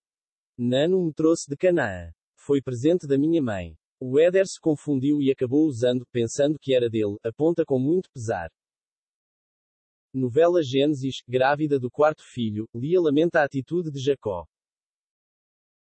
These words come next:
Enquanto Zilpa vai sofrer pela morte do noivo, Lia verá a relação dela com o marido, Jacó, piorar mesmo dando seguidos filhos ao pastor. Quando já for mãe de Ruben, Simeão, Igor Cotrim e Levi,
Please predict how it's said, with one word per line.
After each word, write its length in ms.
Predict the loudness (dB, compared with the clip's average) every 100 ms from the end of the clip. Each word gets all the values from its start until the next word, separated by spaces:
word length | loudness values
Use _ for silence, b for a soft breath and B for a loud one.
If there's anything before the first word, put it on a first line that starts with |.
| _ _ -6
Enquanto 440 | -4 0 0 0
Zilpa 360 | -2 0 2 2
vai 160 | 2
sofrer 440 | 0 -4 -2 -2 0
pela 240 | 0 0
morte 320 | 2 2 0
do 100 | -4
noivo, 400 | -2 0 -2 -6 -10
Lia 300 | -8 -2 -2
verá 260 | 2 2 2
a 60 |
relação 420 | 0 -4 -2 -2 2
dela 260 | 4 2
com 160 | 2 0
o 40 | 0
marido, 380 | 0 -2 -6 -10
Jacó, 480 | -6 -6 0 2 2 0
piorar 440 | -4 0 0 2
mesmo 320 | 0 0 0
dando 240 | 2 2 0
seguidos 440 | -8 -6 -6 -6
filhos 420 | -8 -6 -4 0
ao 100 | 0
pastor. 480 | 0 -2 -4 -8 -8 -12 _ _ _ _ _ _
Quando 240 | -2 -2 0
já 200 | 0 0
for 240 | 0 0
mãe 180 | 2 2
de 60 |
Ruben, 440 | 0 0 2 2 2
Simeão, 640 | -2 -4 0 2 0 0 -4
Igor 360 | -6 0 0 0
Cotrim 480 | -4 -4 -2 -2 -4
e 120 | -4
Levi, 400 | -4 -6 -6